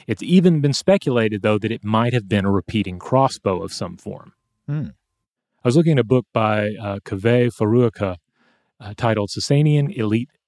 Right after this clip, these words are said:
Speaker 1: Cavalry, A D two twenty-four through six forty-two. Uh, I should note that this book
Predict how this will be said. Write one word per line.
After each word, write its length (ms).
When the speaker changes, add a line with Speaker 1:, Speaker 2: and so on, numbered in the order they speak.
Speaker 1:
Cavalry, 640
A 220
D 420
two 140
twenty-four 500
through 160
six 280
forty-two. 640
Uh, 160
I 120
should 160
note 300
that 100
this 120
book 280